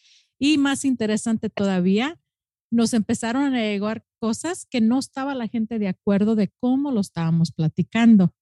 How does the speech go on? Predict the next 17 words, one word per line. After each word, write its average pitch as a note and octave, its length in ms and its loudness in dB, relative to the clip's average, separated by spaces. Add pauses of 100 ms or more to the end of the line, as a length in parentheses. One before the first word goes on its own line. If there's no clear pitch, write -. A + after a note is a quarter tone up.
Y A3+ 180 6
de A#3 80 6
allí A#3+ 540 4
me A#3 120 6
gustó A3+ 920 0
el, G3 360 0 (200)
el F3+ 520 2
abrimiento A3 800 2
y C4 40 -4
la A3 120 -4
apertura G3+ 680 -2
que G#3+ 200 -2
nos, F#3+ 400 -2 (100)
nos G3 240 4
daba A3 240 2
esa A#3+ 160 -2
oportunidad. E3+ 800 2